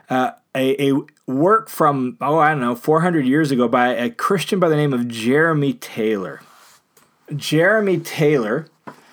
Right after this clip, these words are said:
um, wrote two little books.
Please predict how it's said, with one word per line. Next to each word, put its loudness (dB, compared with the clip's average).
um, -6
wrote 0
two 2
little 4
books. -2